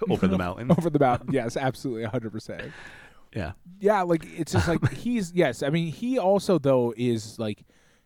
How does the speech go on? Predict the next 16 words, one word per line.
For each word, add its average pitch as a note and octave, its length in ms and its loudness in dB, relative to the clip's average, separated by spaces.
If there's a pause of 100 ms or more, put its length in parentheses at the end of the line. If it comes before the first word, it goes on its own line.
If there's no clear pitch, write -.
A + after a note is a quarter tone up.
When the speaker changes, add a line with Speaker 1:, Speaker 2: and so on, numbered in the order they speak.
(160)
Speaker 2:
I D#3+ 40 -2
mean, F3 120 6
his G3+ 180 2
final, G#3+ 260 0
s-, - 280 -10
like, B2 240 -4
sort B2 220 2
of F#2+ 40 -14 (120)
answer C#3+ 420 -2
for F3+ 220 -2
her G#2+ 520 2 (460)
at A2 140 -2
the B2+ 180 2
end D3 200 0
is G#2+ 160 -6
like, G2 200 -4